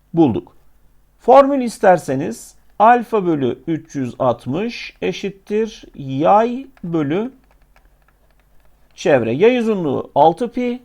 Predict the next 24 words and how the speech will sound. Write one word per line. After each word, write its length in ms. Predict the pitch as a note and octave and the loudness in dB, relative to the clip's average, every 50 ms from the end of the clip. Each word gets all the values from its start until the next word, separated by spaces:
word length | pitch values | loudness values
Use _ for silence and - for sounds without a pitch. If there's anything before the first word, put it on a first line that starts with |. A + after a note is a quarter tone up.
| _ | _
çevre 340 | - - G#3 G#3 G3+ G3+ G#3 | -10 -4 -4 -2 -2 0 -2
uzunluğu 480 | F#3+ F3+ D#3 D#3 C#3+ C3 B2 A#2 - - _ | -2 -2 -4 -4 -6 -6 -6 -6 -8 -10 _
otuz 320 | - C3+ - - G#3 - - | -10 -10 -8 -8 -10 -10 -6
pi. 300 | - A#3+ A#3 A#3 A#3+ A#3 _ _ _ _ _ _ _ _ - | -4 -2 -2 -2 -4 -6 _ _ _ _ _ _ _ _ -4
Bir 160 | F#3 F3 D#3 | -4 -2 0
bölü 200 | D3 B2+ A#2+ A2 | 0 0 0 0
beş, 320 | C#3 E3+ G#3+ A3 - - | 0 0 -2 -2 -6 -8
yetmiş 400 | F3 E3+ F#3+ G3 G3 F#3 E3+ - | -4 -2 -2 -2 -2 -6 -12 -12
iki 160 | F#3 E3 F#3 | -10 -8 -6
bölü 140 | D3+ C3+ B2+ | -4 -2 0
altmış 360 | - - - - G3 F3+ - | 0 0 0 -2 -8 -10 -8
olarak 320 | B2+ A2 A2+ A2+ A#2 - - | -6 -4 -4 -4 -4 -2 -2
da 120 | A#3 G#3+ | -2 0
bulabilirsiniz. 680 | F#3 D#3+ C#3+ B2 A#2 G#2+ G#2+ - - A2 A2+ - - _ _ _ _ _ _ _ _ | 0 0 0 0 -2 -4 -8 -10 -12 -16 -16 -18 -20 _ _ _ _ _ _ _ _
Fakat 300 | - B3 A3 A3+ A3+ F#3+ | -8 -6 -2 -2 -2 -2
mantıkla 720 | F3+ E3+ F3+ F#3+ G#3 A3+ A#3 A3 - C#4 - A#3+ A3+ G3 | -4 -2 0 2 2 2 0 -2 -6 -8 -6 -6 -6 -6
çözmeniz 680 | F#3 - F#3+ F3 D#3+ D#3 D#3 D3 D#3 G#3 A#3 A#3 - _ _ | -4 -4 -4 -4 -4 -4 -4 -6 -4 -6 -8 -10 -12 _ _
çok 280 | - - A3+ F#3 - - | -6 -4 -4 -4 -2 -2
daha 440 | C#3+ C#3+ B2 D#3 F3+ G#3 A3 A#3 - - | -2 0 2 2 0 0 0 -4 -10 -12
güzel 260 | E3+ E3+ D3+ C#3+ A2+ | -10 -6 -4 -4 -4
olacaktır. 600 | A#2 A2 G#2+ G2+ F#2+ - - _ _ _ _ _ _ _ _ _ _ _ _ _ _ _ _ _ _ _ _ _ _ _ _ - C#3+ | -4 -6 -8 -10 -12 -16 -20 _ _ _ _ _ _ _ _ _ _ _ _ _ _ _ _ _ _ _ _ _ _ _ _ -4 2
Dördüncü 520 | D#3 G3+ A3+ B3+ C4+ C4+ D4+ D#4 D#4 E4 D4 | 4 4 6 4 2 0 -2 -4 -4 -6 -6
soruda 460 | - D4 C4 A3 G3 D#3+ D3 C#3 E3 | -4 -4 -4 -2 0 -2 -2 -2 -4
bize 460 | A#3 B3+ A3+ F3+ C#3+ - - - - | -6 -6 -4 0 0 0 0 0 -4